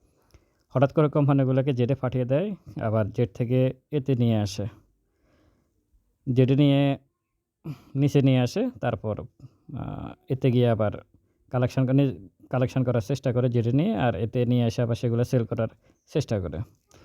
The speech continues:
এটা আর একটা পথ অবলম্বন করতেছে। আপনি কারসাজিকারক বলতে যে শুধু ইন্ডিভিজুয়াল ব্যক্তিকে বুঝাবেন, সেটা নয়। Top to bottom,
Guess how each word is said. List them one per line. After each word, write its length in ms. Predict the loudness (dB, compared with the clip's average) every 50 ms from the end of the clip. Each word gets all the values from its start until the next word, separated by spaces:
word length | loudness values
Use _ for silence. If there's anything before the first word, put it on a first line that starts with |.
| _ _ _ _ _ -4
এটা 240 | -2 2 4 4
আর 60 | 4 4
একটা 220 | 2 0 -2 -6 -4 -2
পথ 240 | -4 -4 -4 -4
অবলম্বন 420 | -6 -4 -2 0 -2 -2 -2 -4 -6
করতেছে। 460 | -6 -8 -12 -10 -10 -10 -10 -10 -12 -12 _ _ _ _ _ _ _ _ _ _
আপনি 300 | -8 -4 0 0 2 2
কারসাজিকারক 680 | 4 2 2 2 0 0 0 0 0 0 0 0 -2
বলতে 320 | -2 -2 -2 -2 0 0 0 2 2 2 2 2 2 0 -2 0
যে 120 | -2 -2
শুধু 500 | -2 -2 -4 -2 -2 -2 -2 -2 -4 -8 -12 _ _ _ _ _ _ _ _ _ _ _ -2
ইন্ডিভিজুয়াল 500 | 2 2 4 4 4 2 2 2 2 2
ব্যক্তিকে 440 | 2 2 0 0 0 -4 -2 0 0
বুঝাবেন, 520 | 0 0 2 2 0 0 0 0 0 -2 -4 -6 _ -18 -18 -16 -10
সেটা 260 | -6 -4 -2 -2 -2
নয়। 220 | -2 -2 -4 -6 -8 -10 _ _ _ _ _ _ _ _ _ _ _ _ _ _ _ _ _ _ _ _ _ _ -20 -20 -20 -20 _ _ _ -2
Top 200 | 0 0 0 0
to 100 | -2 0
bottom, 400 | 2 2 2 2 0 -2 -2 -4